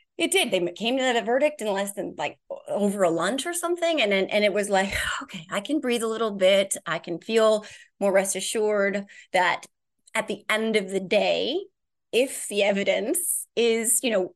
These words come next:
what we assume it is in most of these cases, that, that, that justice will prevail." But, um,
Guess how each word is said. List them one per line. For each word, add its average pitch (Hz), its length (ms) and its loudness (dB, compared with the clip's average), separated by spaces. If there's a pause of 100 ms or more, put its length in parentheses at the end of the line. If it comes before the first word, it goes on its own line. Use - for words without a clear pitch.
(120)
what 196 240 -2
we 180 220 -2
assume 202 320 0
it 180 80 0
is 175 200 -4
in 185 80 -4
most 185 220 -4
of 170 100 -6
these 170 220 -6
cases, 196 600 0
that, 180 240 -4
that, 165 240 -6
that 202 180 2
justice 165 380 -4
will - 100 -10
prevail." - 460 -8 (120)
But, 208 380 2
um, 190 520 -2